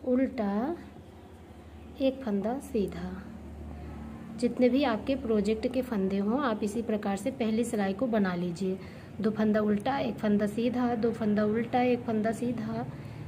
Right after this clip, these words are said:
इस प्रकार से आप पूरे फंदे को बना लीजिए। तो ये देखिए फर्स्ट रो जो है वो कंप्लीट हो गई।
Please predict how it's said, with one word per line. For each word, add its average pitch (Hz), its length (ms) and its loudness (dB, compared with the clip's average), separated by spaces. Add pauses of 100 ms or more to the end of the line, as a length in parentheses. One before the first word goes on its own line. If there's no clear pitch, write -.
(120)
इस 226 80 -4
प्रकार 226 320 2
से 240 180 2
आप 240 220 0 (140)
पूरे 277 240 4
फंदे 208 300 2
को 226 140 0
बना 208 260 2
लीजिए। 175 320 -4
तो 220 100 -2
ये 220 100 4
देखिए 220 300 0
फर्स्ट 220 320 -2
रो 226 60 2
जो 214 140 2
है 240 100 4
वो 247 120 6
कंप्लीट 233 560 0 (520)
हो 185 140 2
गई। 170 260 -4